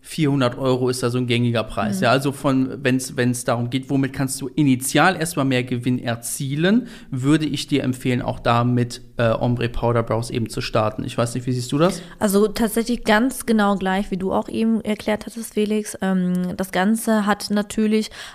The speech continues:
Speaker 2: auch finanzielle Auswirkungen. Ja? Das heißt, wenn ich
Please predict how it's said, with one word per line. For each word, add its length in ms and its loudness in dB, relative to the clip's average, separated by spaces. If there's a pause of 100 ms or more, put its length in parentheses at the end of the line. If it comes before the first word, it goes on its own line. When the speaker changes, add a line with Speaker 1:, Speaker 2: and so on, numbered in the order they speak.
(100)
Speaker 2:
auch 200 6
finanzielle 640 0
Auswirkungen. 760 -6
Ja? 140 -4
Das 220 -2
heißt, 260 -2
wenn 140 4
ich 220 4